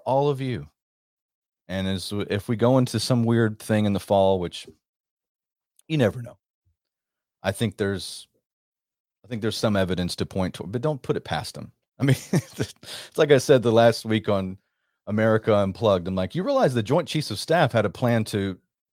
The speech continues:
to, to nuke the moon, right?" They're gonna drop an atomic bomb on the surface. They wanted to, to deliver a payload to the moon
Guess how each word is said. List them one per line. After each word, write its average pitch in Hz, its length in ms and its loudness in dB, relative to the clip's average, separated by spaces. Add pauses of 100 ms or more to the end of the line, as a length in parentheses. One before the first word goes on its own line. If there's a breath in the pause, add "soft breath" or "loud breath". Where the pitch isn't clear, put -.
(120)
to, 107 220 -4 (320)
to 135 100 2
nuke 151 340 2
the 135 80 2
moon, 180 500 2
right?" 285 300 -4 (2250)
They're 151 60 -10
gonna 156 120 -2
drop 131 320 2
an 151 60 2
atomic 139 540 0
bomb 117 680 2 (720)
on 113 80 -6
the 110 80 -4
surface. 135 380 -2
They 127 160 2
wanted 139 260 -2
to, 110 120 -4 (280)
to 104 100 -8
deliver 113 600 2
a 101 80 4
payload 104 760 0 (140)
to 135 100 -4
the 120 140 -4
moon 110 580 -4